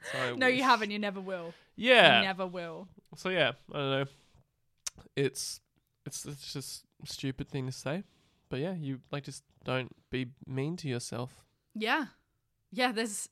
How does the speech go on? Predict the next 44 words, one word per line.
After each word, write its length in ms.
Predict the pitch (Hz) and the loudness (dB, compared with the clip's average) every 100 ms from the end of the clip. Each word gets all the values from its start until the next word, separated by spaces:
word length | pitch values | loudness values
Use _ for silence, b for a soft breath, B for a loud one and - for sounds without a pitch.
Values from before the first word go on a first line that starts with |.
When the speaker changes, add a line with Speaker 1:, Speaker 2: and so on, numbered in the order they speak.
| - | -18
Speaker 1:
It's 180 | - - - | -20 -12 -4
Speaker 2:
there's 140 | 131 | 0
pl-, 120 | 147 | 0
Speaker 1:
fine. 120 | - 131 | 0 -2
Speaker 2:
you'll 180 | 233 | -4
be 80 | 254 | -2
fine. 340 | - 202 202 175 | -4 -4 -6 -6
There's 140 | - | -6
Speaker 1:
You'll 60 | 139 | -4
be 120 | 226 | -2
Speaker 2:
plenty 60 | 113 | 0
of 60 | |
time. 160 | 117 107 | 0 0
Speaker 1:
fine. 60 | 123 b b b - _ _ - | -4 b b b -20 _ _ -4
Speaker 2:
And, 360 | 233 220 208 190 | 0 0 -2 -4
like, 300 | 214 190 170 - - _ _ _ _ _ _ _ _ _ _ _ - _ _ _ _ _ _ | -4 -4 -6 -18 -20 _ _ _ _ _ _ _ _ _ _ _ -20 _ _ _ _ _ _
the 160 | 247 285 | -2 0
thing 120 | 453 523 | 2 4
I 200 | 214 208 | 4 2
tell 260 | 202 214 | 0 -2
myself, 340 | 196 185 180 175 | -2 -4 -6 -4
I 80 | 220 | -2
don't 120 | 262 | 0
know 60 | 233 | 0
if 100 | - | -2
this 120 | 196 | -8
is 60 | - | -8
helpful 380 | 180 165 175 170 | -10 -12 -14 -16
to, 100 | 170 156 | -16 -12
uh, 120 | 175 170 - | -12 -12 -12
anyone 240 | 175 165 | -12 -10
else, 160 | 165 196 | -10 -6
it's 80 | |
helpful 200 | 233 311 254 | -4 -2 -2
to 40 | |
me. 100 | 196 | -4
I'm 100 | 185 | -6
like, 180 | 208 202 | -6 -2
"There's 180 | 392 427 | 0 2
enough 360 | 247 190 165 - | 0 -2 -6 -8
art 200 | 165 165 | -8 -8
in 60 | 175 | -10
the 60 | |
world." 400 | 170 151 - - | -14 -14 -14 -20